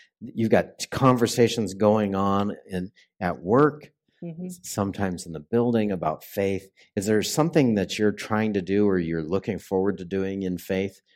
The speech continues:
Speaker 1: Something that's, that's kinda got your attention here recently?
Speaker 2: Um,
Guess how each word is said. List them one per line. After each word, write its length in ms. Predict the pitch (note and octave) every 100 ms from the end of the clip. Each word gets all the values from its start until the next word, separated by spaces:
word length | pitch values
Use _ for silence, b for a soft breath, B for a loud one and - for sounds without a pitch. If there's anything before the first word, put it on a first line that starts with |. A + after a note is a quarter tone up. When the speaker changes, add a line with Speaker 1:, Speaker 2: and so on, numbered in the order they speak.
| _
Speaker 1:
Something 460 | - G#2+ F#2 G2 F2+
that's, 320 | D2+ - -
that's 220 | - E2+ -
kinda 220 | - F2+
got 240 | F2 F2
your 80 | D#2
attention 400 | E2 F2+ F2 F2+
here 260 | D#2 F2+ D#2+
recently? 580 | D#2 F#2 - C#2+ F2+ A#2 -
Speaker 2:
Um, 400 | D#3 D3 D3